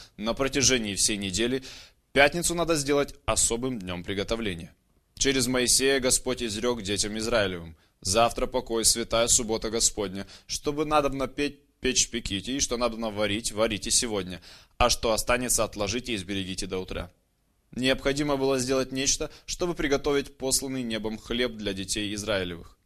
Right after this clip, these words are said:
Господь сказал им, что эту работу следует делать в пятницу, в день приготовления. Данное условие стало испытанием для них.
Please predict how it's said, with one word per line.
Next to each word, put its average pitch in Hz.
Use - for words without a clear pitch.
Господь 123
сказал 123
им, 92
что -
эту 117
работу 123
следует 110
делать 107
в -
пятницу, -
в 98
день 107
приготовления. 98
Данное 117
условие 107
стало 104
испытанием 90
для 90
них. 85